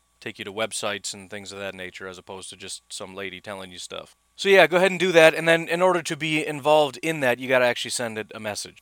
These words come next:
Send the page a message, and then, you know, stuff happen. Otherwise, if you'd like to help out the show, leaving a five-star iTunes rating and review would be extremely helpful. And if you still got a little bit of that s-, Christmas spirit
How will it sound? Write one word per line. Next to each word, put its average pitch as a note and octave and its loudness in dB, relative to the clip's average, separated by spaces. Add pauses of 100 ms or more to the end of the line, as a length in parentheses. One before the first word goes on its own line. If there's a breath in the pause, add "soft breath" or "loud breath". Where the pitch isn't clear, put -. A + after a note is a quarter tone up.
Send G#2+ -8
the G#2+ -10
page A2+ -4
a A2 -8
message, G2 -8
and F#2+ -14
then, F#2 -14
you G2+ -16
know, F#2 -14
stuff - -12
happen. F2+ -14 (160)
Otherwise, E3+ 4
if C#3 -8
you'd D3+ -4
like D#3 2
to C3+ -10
help D#3 2
out C#3+ 2
the C3+ -12
show, C#3 -2 (240)
leaving D3+ -4
a D3 2
five-star D3+ 2
iTunes C#3+ -4
rating C3 -4
and B2 -10
review A#2 -12
would A#2 -10
be A2 -10
extremely D3+ -8
helpful. A#2+ -6 (300)
And B2+ -10
if A#2 -12
you A#2 -10
still F3 0
got D3+ 2
a C#3+ 0
little D3+ -2
bit C3 -8
of C3 -6
that B2 0
s-, - -8
Christmas C#3+ -8
spirit D#3 -4